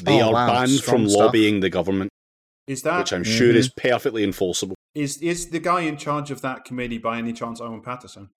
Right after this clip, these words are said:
Speaker 1: Uh, <laughs> I don't actually know who's in charge of that,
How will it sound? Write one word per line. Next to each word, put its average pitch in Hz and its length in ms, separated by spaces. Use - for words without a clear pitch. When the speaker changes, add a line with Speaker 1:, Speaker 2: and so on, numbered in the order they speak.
Speaker 1:
Uh, 104 520
<laughs> - 0
I 104 240
don't 98 220
actually 87 340
know 82 140
who's 80 180
in 82 80
charge 80 280
of 76 120
that, 82 200